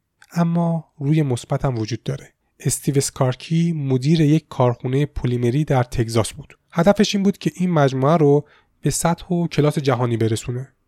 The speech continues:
اما دید که کلاس جهانی پیشکش، اینجا حتی نظافت هم رعایت نمیشه و کارخونه خیلی کثیفه. هر جا رو نگاه می‌کردی پر آشغال بود. به نظرتون اسکارکی چیکار کرد؟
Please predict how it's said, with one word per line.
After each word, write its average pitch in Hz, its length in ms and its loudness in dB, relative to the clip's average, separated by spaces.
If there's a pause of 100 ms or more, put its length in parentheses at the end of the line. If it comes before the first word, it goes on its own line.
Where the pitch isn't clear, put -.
(240)
اما 151 200 -2
دید 160 220 -4
که 151 160 0
کلاس 123 380 0
جهانی 117 360 2
پیشکش، 139 600 0 (520)
اینجا 131 340 -4
حتی 180 300 0
نظافت 143 680 4
هم 190 140 2
رعایت 160 360 4
نمیشه 131 400 2 (540)
و 135 80 0
کارخونه 151 500 0
خیلی 165 400 0
کثیفه. 117 580 -6 (360)
هر 202 300 4
جا 180 160 4
رو 175 120 6
نگاه 170 280 6
می‌کردی 170 380 4
پر 214 220 2
آشغال 127 400 2
بود. 113 220 -10 (280)
به 143 100 -2
نظرتون 135 440 0
اسکارکی 135 440 0
چیکار - 340 -2
کرد؟ 127 280 -2